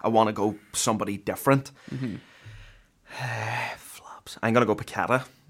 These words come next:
Speaker 1: number two. That transfer just hasn't worked thus far. Um,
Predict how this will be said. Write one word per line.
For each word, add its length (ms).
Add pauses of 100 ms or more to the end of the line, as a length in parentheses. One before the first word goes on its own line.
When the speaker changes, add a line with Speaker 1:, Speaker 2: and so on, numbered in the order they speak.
Speaker 1:
number 240
two. 420 (420)
That 120
transfer 360
just 200
hasn't 340
worked 380
thus 200
far. 420 (480)
Um, 480